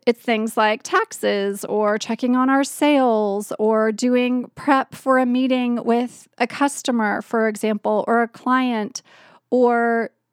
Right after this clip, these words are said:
sending emails. Some of those things we absolutely have to do. And maybe we're not gonna give those a high ranking in terms of value. Those aren't, like, our big dollar generating tasks, but they have to get done. So they need to stay on the list, but maybe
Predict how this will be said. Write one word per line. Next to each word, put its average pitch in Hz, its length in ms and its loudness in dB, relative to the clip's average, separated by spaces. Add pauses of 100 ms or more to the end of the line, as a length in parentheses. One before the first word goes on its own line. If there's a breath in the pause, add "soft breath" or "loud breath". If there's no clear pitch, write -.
(360)
sending 220 480 -2
emails. 262 640 0
Some 320 180 0
of 381 80 2
those 349 160 2
things 254 220 0
we 240 100 0
absolutely 220 520 0
have 208 240 -2
to - 140 -8
do. 208 320 0 (480 loud breath)
And 254 120 0
maybe 262 260 0
we're 262 140 0
not 247 180 0
gonna 226 160 0
give 214 160 -4
those 220 240 0
a 226 60 -2
high 208 420 -2 (460)
ranking 226 560 0
in 226 120 0
terms 214 460 -2 (100)
of 202 340 2
value. 233 800 0 (160)
Those 226 200 0
aren't, 220 240 -2
like, 202 380 -2
our 214 80 2
big 214 260 -2
dollar 208 580 2 (160)
generating 233 480 0
tasks, - 400 -4
but - 140 -8
they - 80 0
have 254 200 -2
to 254 60 -6
get 247 160 -2
done. 208 280 0
So 247 100 -10
they 233 100 -2
need 262 180 0
to 330 60 -8
stay - 220 -4
on 247 140 0
the 226 80 0
list, 202 320 -2
but 214 120 -2
maybe 214 380 -2